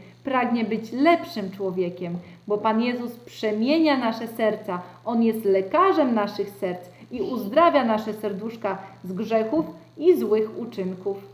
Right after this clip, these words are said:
Jest tym, który pragnie mieszkać w tym serduszku, a skoro chce w nich zamieszkać, to chce, żeby one były czyste i piękne,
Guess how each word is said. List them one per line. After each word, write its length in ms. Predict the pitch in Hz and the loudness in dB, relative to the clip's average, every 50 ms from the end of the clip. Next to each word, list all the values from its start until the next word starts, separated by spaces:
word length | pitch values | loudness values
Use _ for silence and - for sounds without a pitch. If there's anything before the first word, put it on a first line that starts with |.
| - - - | -20 -18 -6
Jest 380 | 214 214 208 214 - - - - | -2 -2 0 -2 -2 -8 -6 -4
tym, 260 | 247 247 254 277 285 - - - - | -2 0 0 0 -2 -4 -10 -16 -20
który 340 | - _ 233 226 208 208 | -14 _ -2 2 2 2
pragnie 500 | 202 - - 247 240 226 226 - 214 208 | 2 0 -4 0 0 0 0 0 -2 -2
mieszkać 460 | 208 226 277 349 359 - 277 233 - - | 0 0 0 0 0 -2 -6 -6 -6 -8
w 80 | - | -10
tym 140 | - 208 196 | -10 -12 -10
serduszku, 640 | 202 - 214 190 180 196 190 180 - - - 180 180 - - - - _ _ _ _ _ _ _ - - | -6 -6 -6 -4 -2 -2 -2 -2 -4 -8 -8 -8 -8 -8 -14 -20 -20 _ _ _ _ _ _ _ -16 -16
a 80 | 190 | -16
skoro 320 | 180 - - 220 214 202 196 | -16 -8 -6 -4 -2 -2 -2
chce 200 | 196 - - 220 | -4 -6 -6 -6
w 80 | 202 208 | -6 -4
nich 160 | 202 196 180 | -6 -6 -6
zamieszkać, 540 | 196 190 202 233 277 277 277 - - 170 - - - - _ _ _ | -6 -4 -2 0 0 0 -2 -4 -10 -10 -12 -14 -20 -20 _ _ _
to 80 | - 185 | -14 -14
chce, 280 | - - - 220 208 | -14 -10 -6 -6 -4
żeby 220 | 202 208 202 185 196 | -4 -4 -4 -4 -4
one 160 | 196 196 190 | -4 -4 -4
były 260 | 175 180 196 190 185 190 - | -2 0 0 0 0 -2 -2
czyste 360 | - - - 311 - - 247 | -2 -2 -2 -2 -4 -4 -4
i 100 | 247 254 | -4 -4
piękne, 500 | - - 262 233 202 - - 185 175 | -4 -2 -2 -2 -2 -4 -6 -8 -10